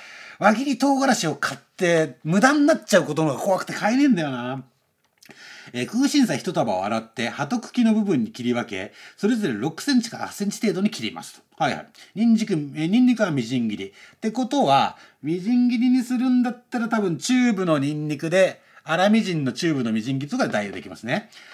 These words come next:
えー、火を入れてからは時間がないので、調味料はあらかじめ計量してすぐに入れられるようにしておきます。あらかじめ、なんか塩と、あー、醤油と、えー、オイスターソースみたいのを混ぜといた方が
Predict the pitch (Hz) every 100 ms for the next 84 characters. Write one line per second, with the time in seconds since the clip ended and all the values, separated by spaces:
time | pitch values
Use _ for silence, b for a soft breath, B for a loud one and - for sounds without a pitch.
0 | B B 113 113 247 220 135 71 123 143
1 | 156 123 104 92 101 180 190 180 185 135
2 | 95 104 202 240 240 156 101 98 135 196
3 | 202 185 190 - 196 190 190 - 165 233
4 | 214 127 117 151 151 156 165 147 117 101
5 | 92 95 - B B B B 147 190 208
6 | 220 180 202 208 208 - _ - _ _
7 | _ _ _ - 151 156 120 107 - -
8 | - 202 214 214 202 190 135 123 117 101
9 | - - - - - 214 220 214 214 214
10 | 233 175 - 123 117 113 156 185 - 180
11 | 190 170 135 127 127 135 120 175 240 233
12 | 170 139 135 - 170 139 160 -